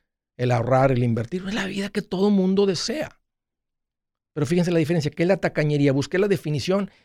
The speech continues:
mezquinidad, eso significa feo. Una inclinación a realizar los menores gastos posibles. O sea, la,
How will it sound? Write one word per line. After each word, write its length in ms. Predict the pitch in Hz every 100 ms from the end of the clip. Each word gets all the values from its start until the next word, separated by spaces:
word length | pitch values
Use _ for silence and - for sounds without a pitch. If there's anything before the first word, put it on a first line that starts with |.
| _
mezquinidad, 840 | 143 151 131 - 156 143 135 135 127
eso 100 | 135
significa 420 | 156 127 147 113
feo. 420 | - 113 - - _ _ _ _ _ _ _ _ _ _ _ _ _
Una 180 | - 180
inclinación 880 | 202 196 196 170 156 135 - 175 180
a 60 | 175
realizar 720 | 151 147 131 117 160 175 - _ _ _
los 200 | 143 147
menores 400 | 143 139 147 147
gastos 300 | 135 - 147
posibles. 440 | - 117 120 110
O 60 | 120
sea, 120 | -
la, 180 | 120